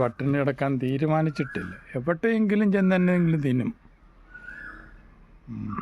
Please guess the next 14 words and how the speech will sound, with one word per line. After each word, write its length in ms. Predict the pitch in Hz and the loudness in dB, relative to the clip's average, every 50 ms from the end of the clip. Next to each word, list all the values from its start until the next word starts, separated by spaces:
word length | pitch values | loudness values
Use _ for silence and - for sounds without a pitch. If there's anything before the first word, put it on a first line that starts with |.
| - - - - - | -10 -12 -16 -20 -12
എൻ്റെ 160 | - - 131 139 | -4 -2 -2 0
കുഞ്ഞിനും 400 | 147 151 156 165 185 196 202 208 226 | 2 2 2 4 4 4 4 4 4
കൊടുക്കും. 300 | 214 170 139 - - - - - - - - - - - - - - - - - - - - - - - - - - | 4 4 2 0 -2 -10 -12 -14 -16 -16 -20 -20 -20 -20 -20 -20 -20 -20 -20 -20 -20 -20 -20 -20 -20 -20 -16 -8 -6
ആ 20 | 117 117 117 - - | -4 -4 -4 -2 -2
കണ്ടനെ 600 | 127 113 113 120 123 139 147 156 156 151 151 156 135 | -2 0 0 2 2 2 2 2 2 2 2 0 0
പറ്റിക്കാൻ 480 | - 117 110 - - 143 139 156 156 156 151 147 | -2 -4 -4 -4 -4 -2 0 0 0 2 2 0
നോക്കി 220 | 139 135 131 151 135 113 | 0 0 0 0 -2 0
നടക്കുവാന്നേ. 600 | 107 104 113 123 - 165 147 123 113 101 - - - - _ _ _ - - - - - - - - - - - - - - - - - - _ _ _ _ _ _ _ _ _ - _ - - - - - - - | -2 -2 -4 -2 0 0 0 0 0 -2 -6 -8 -10 -20 _ _ _ -20 -20 -20 -20 -18 -16 -16 -16 -18 -20 -20 -20 -20 -20 -20 -20 -20 -20 _ _ _ _ _ _ _ _ _ -20 _ -20 -20 -18 -18 -16 -16 -4
ഒന്ന് 140 | - 156 156 | -2 0 2
മാറി 240 | 160 151 151 156 160 151 | 4 4 4 4 4 2
നിന്നോണേ, 480 | 151 143 139 143 139 135 131 127 123 139 156 175 165 - - - - - - - - - - - - - - - - - - - - - - - - - | 2 2 2 2 2 2 2 2 2 2 2 0 -2 -6 -14 -16 -16 -18 -18 -20 -20 -20 -20 -20 -20 -20 -20 -20 -20 -20 -20 -20 -20 -20 -20 -14 -6 -2
ഞാനൊന്ന് 300 | 143 143 143 139 131 135 117 131 | 0 0 0 2 0 2 2 2
കടന്ന് 280 | 120 123 139 143 139 110 113 | 2 2 2 0 0 -2 -2
പൊക്കോട്ടെ. 460 | 113 - - 160 160 156 - - | -4 -2 0 0 0 0 -2 -6